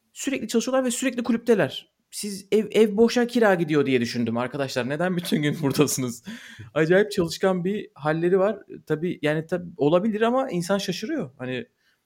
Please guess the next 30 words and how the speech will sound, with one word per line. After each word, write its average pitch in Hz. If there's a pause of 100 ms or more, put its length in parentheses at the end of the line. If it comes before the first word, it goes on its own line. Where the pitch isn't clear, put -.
(240)
Rafael 127
Nadal'dan 139
bahsediyoruz 120
ve 127
ailesinden 117
bahsediyoruz. 117 (160)
O 160 (140)
tabii 156
çok 175
şaşırttı. - (640)
Ee, 113
Tony 151
orada. 104 (1120)
Ee, 107
bir -
tek 170
işte -
dediğim 151
gibi 147
fizyoterapistini 156
görmedim. 170
Çünkü 214 (460)
Nadal 156
ben 160
oradayken 175
hiç 180
kortta 160
antrenman 160
yapmadı. 113 (240)
Ee, 98